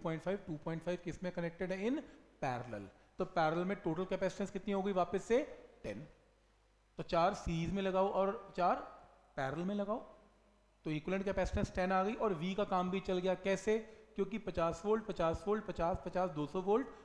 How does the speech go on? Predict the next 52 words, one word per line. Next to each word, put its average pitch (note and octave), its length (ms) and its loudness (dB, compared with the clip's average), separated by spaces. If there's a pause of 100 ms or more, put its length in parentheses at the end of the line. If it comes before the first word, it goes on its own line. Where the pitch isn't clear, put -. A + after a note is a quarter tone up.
और E3+ 60 -2
पैरेलल E3 380 0
में G3+ 120 0
V E3 180 -2
की F#3+ 160 -2
value F3+ 220 2
remains F#3 460 2 (380)
same। A#3+ 300 -12 (440)
तो F3 100 0
ये F3+ 340 0
दो D3+ 120 0
सौ F#3 120 -4
volt F3+ 280 2
की G3+ 80 -2
battery E3+ 320 0
सारे E3 260 0
मिलके F3 240 -2
support E3+ 280 -4
करेंगे F#3+ 420 0 (420)
और D#3 60 -4
total E3+ 280 -2
capacitance F3+ 520 -2
क्या F3+ 140 2
देंगे? F#3+ 300 2 (480)
दस। - 420 -14 (500)
तो E3+ 60 -6
समझ F#3 280 -2
में G3+ 120 0
आ F#3 100 6
रहा F#3 120 2
है, F#3+ 160 -8
total G#3+ 280 2
hit G3 200 -2
एंड G#3 140 0
ट्रायल F#3+ 320 2
है, G#3+ 280 -2 (140)
इसका F#3+ 220 -2
कोई G#3+ 120 2
फिक्स - 340 -8
method F#3 340 -2
नहीं F3 140 -2
है, F#3 180 -2 (380)
तो E3+ 60 0
आपको F3 240 2
ये G3+ 140 0 (140)
थोड़ा G3+ 100 0
दिमाग D#3+ 360 0
में G3 60 0
लगाना E3 320 0
पड़ेगा F3 320 0
कि G3 120 -4
मैं G3 100 -4